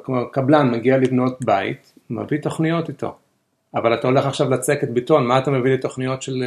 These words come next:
גג עם רעפים וכל זה?" הוא אומר, "לא, זה התוצאה הסופית. כדי להגיע לתוצאה הסופית,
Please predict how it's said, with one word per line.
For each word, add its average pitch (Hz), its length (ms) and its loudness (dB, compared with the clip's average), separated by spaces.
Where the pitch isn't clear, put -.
גג 123 200 4
עם 131 140 0
רעפים 117 460 -2
וכל 110 220 -4
זה?" 107 120 -8
הוא 123 100 -8
אומר, 165 200 -4
"לא, 156 60 0
זה 123 180 0
התוצאה 143 420 -2
הסופית. 156 560 0
כדי 139 200 -2
להגיע 143 280 0
לתוצאה 139 460 -2
הסופית, - 580 2